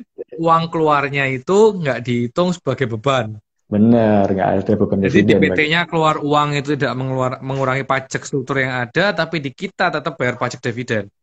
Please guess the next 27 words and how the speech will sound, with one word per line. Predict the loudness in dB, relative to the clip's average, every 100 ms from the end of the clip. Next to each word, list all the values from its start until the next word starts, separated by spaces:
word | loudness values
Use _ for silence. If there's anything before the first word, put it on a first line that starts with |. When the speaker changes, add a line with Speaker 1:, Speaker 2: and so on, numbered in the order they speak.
| _ _
Speaker 2:
Bener. | -2 2 4 2 2 0 -4 -8 -14 _ -20 _ _ _ _ -4
Speaker 1:
Siap. | 0 0
Speaker 2:
Gitu, | 2 2 4
kan | 4
lebih | 2 4
ba-, | 2 2 0
lebih | 0 2 2
baik | 2
sewa. | 2 2 2 0 -4 -12 _ _
Dengan | 0 4 4
catatan, | 4 0 0 2 2 0 -4 -10 _ _
kita | -2 0 2 2
harus | 2 0
punya, | 0 -2 2 2 0 -4 -10 _ _
eh, | -6 -2 0 2 0
aset | -2 0 0 0
ataupun | -2 0 2 2
ruko | 2 2 4
ataupun | 4 2 -2 0
gudang, | 0 2 2 2 -2 -6
ya | -4 -4
atas | -4 -2
nama | -2 0
pribadi | 2 2 2
kita, | 2 4 4 4 2 -4 _ _ _ _
eh, | -4 -2 0 0 -2 -4 -6 -12 _
P | _